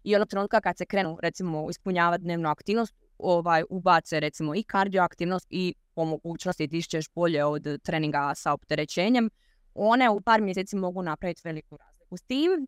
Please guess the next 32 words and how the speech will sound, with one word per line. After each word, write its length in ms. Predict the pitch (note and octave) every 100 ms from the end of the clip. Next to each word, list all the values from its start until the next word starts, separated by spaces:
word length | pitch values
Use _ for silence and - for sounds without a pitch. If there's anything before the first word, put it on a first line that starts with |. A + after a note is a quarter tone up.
| -
da 200 | G#3 G3+
iz 120 | G3+
mog 180 | A#3+ A3+
iskustva 440 | G#3 F#3 G#3 A3+
ja 100 | G3
imam, 180 | F#3+ F3 F3
recimo, 340 | F#3 A3 G3
klijenticu 580 | F#3+ F3+ G#3 A#3 - G#3
koja 200 | - F3
ima 160 | E3+
policistične 720 | D#3+ E3+ E3 F#3+ - E3 D#3 D#3+
jajnike 400 | D#3+ A3+ G#3+ F#3+
i 40 |
koja, 240 | - G3
recimo, 380 | F3 F3+ G#3+ F#3
nema 320 | F#3 F3+ E3+ G3+
apsolutno 420 | - F#3+ F3+ F#3
nikakav 320 | A#3 E3+ -
problem 380 | D#3+ D#3+ F3 E3+
sa 140 | -
inzulin-, 580 | D3+ D#3 E3+ E3+ F3 E3
e, 220 | D#3+ D#3 D#3
inzulinom, 720 | F3 E3 E3 F3 G#3+ A#3 E3
odnosno 260 | E3+ D#3+
inzulinskom 440 | D#3 E3 E3 - D#3
rezistencijom, 640 | D#3 D#3+ - G#3 B3 A#3
niti 220 | G#3+ G3+
izgleda 240 | F#3 G3+ -
pretilo, 340 | E3+ - G#3+
niti 440 | G3 F#3+ - - G3+
bi 140 | G#3+
ikad 280 | B3 A3